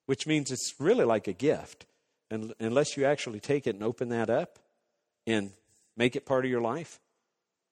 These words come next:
you're really not okay. You're not safe. And there should be some evidence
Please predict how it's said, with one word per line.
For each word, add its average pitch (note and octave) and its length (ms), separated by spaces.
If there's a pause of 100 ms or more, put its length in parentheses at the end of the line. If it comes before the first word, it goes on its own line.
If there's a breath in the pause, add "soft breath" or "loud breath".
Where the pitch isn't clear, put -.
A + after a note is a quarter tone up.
(440)
you're A2+ 120
really C3 240
not A2+ 200
okay. G#2 440 (160)
You're G#2 100
not C3+ 200
safe. D#2 320 (920)
And A#2 240 (180)
there D3 140
should A#3 280
be F3+ 120
some D3 180
evidence C#3+ 600